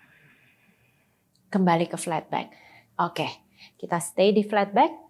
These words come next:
Sekarang saya akan memindahkan berat badan saya ke kaki kiri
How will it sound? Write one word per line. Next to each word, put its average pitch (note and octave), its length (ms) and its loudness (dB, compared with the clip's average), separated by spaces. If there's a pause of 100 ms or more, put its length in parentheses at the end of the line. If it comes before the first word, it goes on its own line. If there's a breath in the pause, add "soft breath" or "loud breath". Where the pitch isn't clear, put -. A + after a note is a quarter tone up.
Sekarang C4+ 720 0
saya A#3 320 2
akan C4 240 4
memindahkan B3+ 560 4
berat F#3+ 240 2
badan F#3 320 0
saya F#3 240 -2
ke G3 80 -4
kaki A#3 320 -2
kiri G3+ 260 2